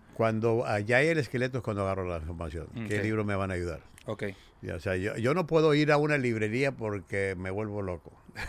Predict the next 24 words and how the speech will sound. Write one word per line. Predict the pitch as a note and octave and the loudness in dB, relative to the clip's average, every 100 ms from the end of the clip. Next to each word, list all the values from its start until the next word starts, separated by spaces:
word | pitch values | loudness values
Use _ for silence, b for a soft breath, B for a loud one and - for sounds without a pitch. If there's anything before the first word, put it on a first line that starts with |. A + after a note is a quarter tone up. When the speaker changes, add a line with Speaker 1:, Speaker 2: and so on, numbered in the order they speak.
| - A2 | -4 -2
Speaker 1:
Y | |
no | A2+ A#2+ | 2 6
salgo, | B2 B2 C3 - D#3 | 6 6 4 4 2
y | A#2 | 4
no | B2 | 2
Speaker 2:
<laughs> | B2 | 2
Speaker 1:
salgo. | A2+ A#2 B2+ A#2+ B B - | 2 2 2 0 B B -8
Acabo | A#2+ A#2+ | 0 4
de | |
venir | A2 G#2+ B2 | 4 4 4
de | A#2 G2+ | 4 4
la | F#2+ | 2
asociación | F#2 G2+ F#2+ F2+ G#2+ | 0 -2 -2 0 0
de | |
Billy | G2+ G#2+ | 0 -2
Graham | G2 G#2+ G2 | -2 -2 0
allá | F#2 | 0
en, | F#2+ F#2 E2+ E2+ | -2 -4 -6 -8
ah, | E2 E2 D#2+ B B B B - | -8 -10 -10 B B B B -6
Speaker 2:
En | A#2 | -2
Speaker 1:
Norte | G#2+ G#2+ G#2+ | -2 0 0
Speaker 2:
Nor-, | |
Speaker 1:
Carolina. | G2+ C#3 B2 A#2 | 2 2 4 4
Speaker 2:
Nor-, | G2 | 2